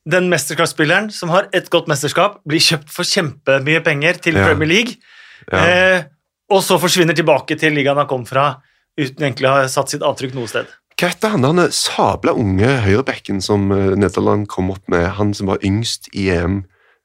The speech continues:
Speaker 2: på et eller annet tidspunkt?
Speaker 1: Men du har Royston Drenthe og de folka der. Han var jo
Speaker 2: Ja,
Speaker 1: ikke
Speaker 2: det var
Speaker 1: høyrebekk, men, eh,
Speaker 2: Eh,
Speaker 1: han var stjerneskudd.
Speaker 2: nei, det var en annen fyr. Han, han var, jeg tror han var den yngste spilleren. Han var atten år når han spilte,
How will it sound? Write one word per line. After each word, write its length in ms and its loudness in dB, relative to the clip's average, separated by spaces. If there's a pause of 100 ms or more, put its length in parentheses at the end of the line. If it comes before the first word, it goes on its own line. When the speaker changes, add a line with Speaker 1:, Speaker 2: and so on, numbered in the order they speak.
(120)
Speaker 2:
på 60 -4
et 120 -12
eller 140 0
annet 120 -8
tidspunkt? 600 -8
Speaker 1:
Men 140 -12
du 80 -4
har 140 2
Royston 280 0
Drenthe 480 -2
og 800 4
de 60 -2
folka 280 -4
der. 220 4
Han 100 2
var 60 -2
jo 60 0
Speaker 2:
Ja, 20 0
Speaker 1:
ikke 80 0
Speaker 2:
det 100 2
var 100 2
Speaker 1:
høyrebekk, 340 0
men, 180 -4
eh, 260 0 (220)
Speaker 2:
Eh, 340 2
Speaker 1:
han 80 2
var 120 2
stjerneskudd. 500 -2 (420)
Speaker 2:
nei, 120 2
det 80 4
var 80 4
en 80 4
annen 180 2
fyr. 220 -2 (280)
Han, 180 -2
han 120 2
var, 80 2
jeg 80 -4
tror 100 2
han 60 4
var 160 2
den 80 0
yngste 360 -4
spilleren. 260 -2
Han 80 2
var 160 -2
atten 300 -4
år 180 4
når 80 0
han 120 -4
spilte, 480 0